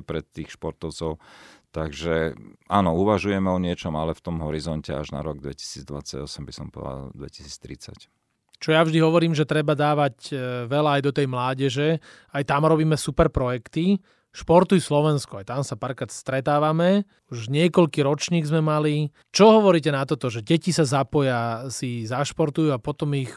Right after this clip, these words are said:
Speaker 2: odmeňujú úspešní olympionici?
Speaker 1: Je to krásny projekt, som veľmi rád, že ho, mm, robím a robím aj spoločne, lebo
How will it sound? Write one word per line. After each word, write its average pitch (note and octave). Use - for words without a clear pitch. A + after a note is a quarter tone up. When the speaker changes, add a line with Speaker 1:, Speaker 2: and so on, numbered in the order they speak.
Speaker 2:
odmeňujú C#3
úspešní C3+
olympionici? G#2
Speaker 1:
Je G2+
to A#2
krásny G2+
projekt, F#2+
som E2
veľmi F2+
rád, E2
že D#2+
ho, D2+
mm, C2+
robím D#2+
a E2
robím E2
aj D2
spoločne, F2
lebo E2